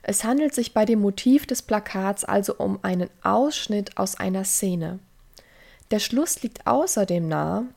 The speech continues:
dass es sich um eine Szene im Kontext des Faschingsballs handelt. Somit sehen wir hier Jeanette in ihrem Faschingskostüm. Dieses mimt in Gänze die Erscheinung polynesischer Tänzerinnen.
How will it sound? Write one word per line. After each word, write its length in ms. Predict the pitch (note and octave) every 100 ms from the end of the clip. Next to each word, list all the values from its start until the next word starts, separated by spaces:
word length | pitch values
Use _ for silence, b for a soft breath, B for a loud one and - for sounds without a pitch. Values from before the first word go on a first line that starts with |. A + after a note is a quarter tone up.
| -
dass 160 | G3
es 100 | G3+
sich 200 | A3+ A3
um 100 | G#3
eine 180 | F#3+ G3
Szene 480 | G3 - F#3+ G#3+ A#3
im 160 | G#3
Kontext 600 | G3+ - G3+ G3+ G#3 - A#3
des 160 | A3+
Faschingsballs 840 | - B3+ - G3 - G2+ F#2 -
handelt. 460 | - - - - - _ _ b b b b b b
Somit 380 | - G#3+ A3 G3+
sehen 260 | G#3+ A3+ A3
wir 100 | G#3
hier 200 | G#3+ G3+
Jeanette 480 | G3 F3+ F#3+ - -
in 160 | F#3+
ihrem 280 | - F#3+ G3+
Faschingskostüm. 1200 | - G3+ - D3+ D3+ - - D3 - - E3 F#3 - _ _ - - - - B B B B -
Dieses 400 | A#3+ C4+ C#4+ -
mimt 440 | G3+ G#3+ A#3 A3+ -
in 260 | G3 G3
Gänze 640 | F#3 F#3 C4 C#4 - G#3+ G#3
die 180 | -
Erscheinung 680 | - F#3+ - F#3+ A3 A#3 A3
polynesischer 800 | - G3 F#3 F3+ F3+ F#3+ F#3 F3+
Tänzerinnen. 800 | - E3+ E3 F3 F3+ D#3 F3+ G3+